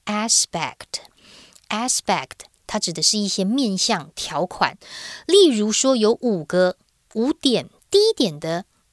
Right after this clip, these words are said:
这个所谓的eligibility，就是资格条件。那这个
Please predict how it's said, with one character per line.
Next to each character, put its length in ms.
这 140
个 140
所 160
谓 120
的 300
eligibility， 1120
就 140
是 140
资 400
格 320
条 340
件。 300
那 140
这 160
个 180